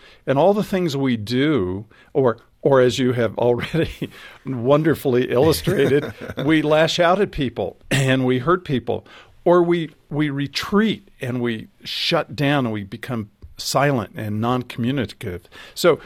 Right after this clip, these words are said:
Speaker 1: what happens is it's either a relational or a non-relational response.
Speaker 2: Yeah, Kate, define stress.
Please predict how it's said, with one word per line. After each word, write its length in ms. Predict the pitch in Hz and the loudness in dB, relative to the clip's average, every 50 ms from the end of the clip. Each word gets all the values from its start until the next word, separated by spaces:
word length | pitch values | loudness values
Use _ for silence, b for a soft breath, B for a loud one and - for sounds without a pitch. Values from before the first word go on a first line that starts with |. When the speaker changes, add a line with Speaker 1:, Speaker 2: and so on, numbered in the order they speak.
| B B B | B B B
Speaker 1:
what 140 | - 180 165 | 2 2 2
happens 420 | 151 175 208 226 - - 139 110 | 4 2 0 0 -2 -4 -2 -2
is 220 | 127 120 127 120 131 | 0 0 0 0 -2
it's 180 | 120 - - | -4 -2 0
either 260 | 156 143 135 139 120 117 | -2 0 0 0 0 0
a 60 | 123 | -2
relational 720 | 113 113 131 127 123 123 131 151 151 - - 175 170 151 | -2 -4 -2 0 2 2 2 2 0 -2 -4 0 0 2
or 80 | 131 | 2
a 40 | 123 | 2
non-relational 720 | 120 123 127 131 131 127 120 117 120 123 120 - 135 120 117 | 0 0 -2 -2 -2 0 0 0 0 0 -2 -2 -4 -4 -4
response. 680 | 117 113 - - 175 180 - - - - - - - - | -4 -6 -6 -6 -8 -8 -8 -10 -12 -14 -14 -14 -14 -6
Speaker 2:
Yeah, 220 | - 139 - - - - | -2 -2 0 0 -2 -6
Kate, 540 | - - 226 208 190 190 190 160 143 - - - | -4 0 2 4 4 2 2 -2 -8 -14 -2 0
define 440 | 202 190 - - 202 208 233 226 | 0 0 2 0 -2 0 0 -2
stress. 400 | 220 - - 107 87 80 - - | -2 -2 0 0 0 0 -2 -8